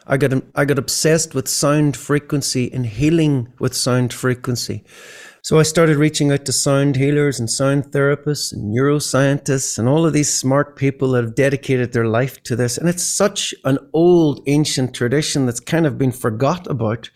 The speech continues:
Modern era, not a lot of people are going to church on Sunday. They're not, they're not going to wherever. But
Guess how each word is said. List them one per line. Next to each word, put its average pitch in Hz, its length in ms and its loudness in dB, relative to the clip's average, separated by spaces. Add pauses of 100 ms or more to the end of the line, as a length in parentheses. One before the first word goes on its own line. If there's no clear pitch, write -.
(140)
Modern 180 460 4
era, 165 480 6
not 170 220 2
a - 20 6
lot 160 140 4
of - 80 -4
people 156 260 2
are - 20 0
going 147 200 2
to 131 80 -2
church - 400 0
on 135 60 2
Sunday. 147 540 4
They're 131 120 0
not, 139 340 0
they're 135 140 0
not 123 40 -6
going 139 140 0
to 131 160 2 (140)
wherever. 135 440 2
But 135 200 -4